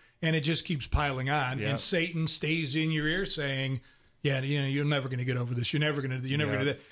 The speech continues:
Speaker 1: And we gotta continue to break that.
Speaker 2: Mm-hmm.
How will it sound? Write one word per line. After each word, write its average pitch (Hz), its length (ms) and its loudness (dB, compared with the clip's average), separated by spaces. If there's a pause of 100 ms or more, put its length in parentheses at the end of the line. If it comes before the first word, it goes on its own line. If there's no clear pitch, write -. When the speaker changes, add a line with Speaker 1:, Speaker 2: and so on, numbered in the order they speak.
(180)
Speaker 1:
And 160 160 2
we 160 60 0
gotta 156 260 2
continue 151 480 -2
to 131 80 -2
break 139 300 0
that. 127 240 -6 (180)
Speaker 2:
Mm-hmm. 104 360 0